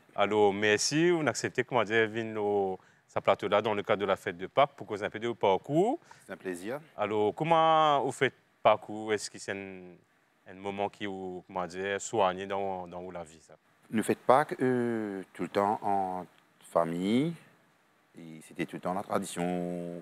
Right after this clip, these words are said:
Speaker 2: familiale depuis petit jusqu'à présent aujourd'hui.
Speaker 1: Très bien. Et vous pas venir tout seul, puisque accompagné de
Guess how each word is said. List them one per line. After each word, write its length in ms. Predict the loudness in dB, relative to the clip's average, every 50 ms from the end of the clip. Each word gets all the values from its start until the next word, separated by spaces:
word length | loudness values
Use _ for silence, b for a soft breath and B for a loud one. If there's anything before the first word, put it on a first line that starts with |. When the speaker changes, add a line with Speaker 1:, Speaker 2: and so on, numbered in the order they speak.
| -16 -18 -20
Speaker 2:
familiale 400 | -2 0 2 2 4 4 2 0
depuis 160 | 0 -2 -4
petit 160 | -4 -4 -4
jusqu'à 680 | -6 -10 -6 0 2 4 4 4 4 2 0 -2 -4 -4 -6 -10 -16 -20 _ _ _
présent 240 | -6 -2 0 2 2
aujourd'hui. 300 | 2 2 2 0 0 -2 -6 -12 _ _ _ _ _ _ _ _ _ _ _ _ _ _ _ _ _ -20 _ _ _
Speaker 1:
Très 120 | -12 -12 -10
bien. 300 | -6 -2 0 0 0 2
Et 220 | 2 2 2 2
vous 60 | 2
pas 160 | 2 2 2
venir 220 | 2 2 -2 -4 -4
tout 120 | -6 -6
seul, 240 | -2 0 0 0 0
puisque 240 | -2 -6 -8 -8 -8
accompagné 400 | -8 -6 -8 -8 -6 -6 -6 -6
de 240 | -4 -4 -4 -4